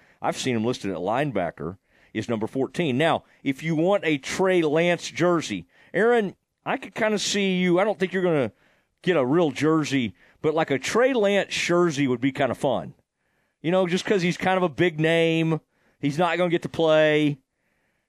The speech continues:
he's a project. I think that would be fun to have a Trey Lance jersey or jersey.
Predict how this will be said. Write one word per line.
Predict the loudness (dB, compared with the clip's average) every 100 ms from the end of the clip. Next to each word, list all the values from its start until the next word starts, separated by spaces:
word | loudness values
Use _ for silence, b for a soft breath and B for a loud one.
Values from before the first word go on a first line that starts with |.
| -4
he's | -2
a | -2
project. | 0 2 2 2 2 2 0 -10 -18 _ _ _ _
I | -4
think | -2 0
that | 2
would | 2
be | 0
fun | 0 0 2
to |
have | 0 0
a | -2
Trey | -2 2 2 4
Lance | 2 2 0 -2 -4 -6 -8 _ _ _ _
jersey | -10 0 2 2 2 0 0 -4 _ _ _ _
or | -2 0
jersey. | 0 0 2 4 2 -2 -6